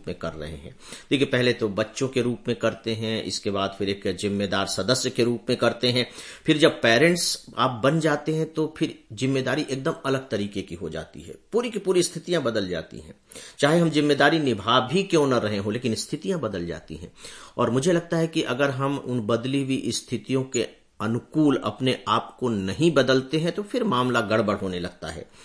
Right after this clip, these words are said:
बेकार के टकराव होने लगेंगे, तनाव होने लगेंगे, दरारें पैदा हो जाएंगी। सच पूछे तो बच्चों के बड़े हो जाने के बाद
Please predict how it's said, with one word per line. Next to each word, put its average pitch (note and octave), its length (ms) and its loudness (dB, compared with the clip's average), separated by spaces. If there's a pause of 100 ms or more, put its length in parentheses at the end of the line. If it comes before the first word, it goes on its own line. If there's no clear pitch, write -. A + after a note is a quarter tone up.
(280)
बेकार B2 280 2
के A2 120 -2
टकराव G#2+ 440 0
होने A#2 220 0
लगेंगे, A2 500 0
तनाव G#2+ 480 0
होने A2 280 -2
लगेंगे, G#2+ 480 -2
दरारें G2+ 500 0
पैदा A2 300 2
हो G#2+ 180 0
जाएंगी। A2 500 0 (640)
सच F3+ 240 4
पूछे E3+ 360 4
तो D#3+ 520 4 (220)
बच्चों C#3 480 2
के D3 180 2
बड़े A#2+ 420 4
हो A#2 220 2
जाने A2 360 2
के G2+ 200 -4
बाद F#2+ 500 -2